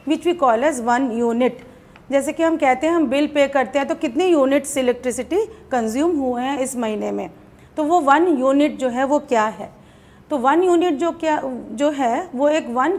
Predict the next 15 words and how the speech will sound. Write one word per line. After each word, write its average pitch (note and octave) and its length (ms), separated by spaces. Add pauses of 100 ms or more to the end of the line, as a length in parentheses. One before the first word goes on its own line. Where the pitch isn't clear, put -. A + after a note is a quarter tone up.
किलोवाट B3+ 500
आवर, G3+ 340 (440)
मतलब E4+ 340 (760)
हम F4+ 180
अगर F#4 200 (360)
वन C#4+ 220 (120)
kilowatt D#4 580 (440)
of C#4 100 (140)
power A#3 340 (380)
अगर D4 200
वन D4 260
आवर C4 460
तक E4+ 160
यूज़ B3 240
करेंगे A3 400